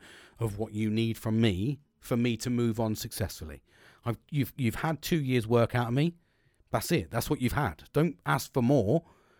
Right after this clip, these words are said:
okay? <laughs> You know, this isn't the fucking, this isn't Matey Boy.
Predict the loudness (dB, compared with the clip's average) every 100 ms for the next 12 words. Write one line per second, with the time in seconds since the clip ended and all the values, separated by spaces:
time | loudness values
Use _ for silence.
0 | _ -6 0 2 2 -2 _ _ _ -10
1 | 0 2 4 4 4 2 2 -2 -2 0
2 | 0 2 2 2 2 0 2 2 2 4
3 | 6 4